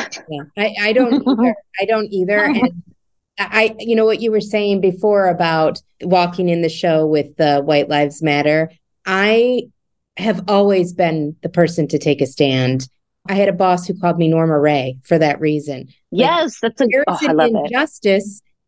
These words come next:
Speaker 1: I can't keep my mouth shut. I, I can't.
Speaker 2: Yeah. Mm-hmm.
Speaker 1: And,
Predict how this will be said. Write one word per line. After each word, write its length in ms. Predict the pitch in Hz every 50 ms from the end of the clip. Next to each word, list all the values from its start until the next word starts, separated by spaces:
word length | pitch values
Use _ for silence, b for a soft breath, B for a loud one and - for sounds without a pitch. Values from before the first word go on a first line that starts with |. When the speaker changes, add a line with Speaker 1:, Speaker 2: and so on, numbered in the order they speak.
| _ _ _ -
Speaker 1:
I 100 | 226 226
can't 360 | 226 - - 262 240 240 233
keep 200 | - - 220 180 196
my 100 | 185 180
mouth 260 | 180 180 190 202 202
shut. 300 | 202 - - 120 120 - _
I, 160 | - 170 175 175 180
I 80 | 175
can't. 300 | 175 175 208 220 226 180
Speaker 2:
Yeah. 100 | 180 156
Mm-hmm. 800 | - - - _ _ _ _ _ _ _ _ _ _ _ _ -
Speaker 1:
And, 300 | 180 180 180 180 175 175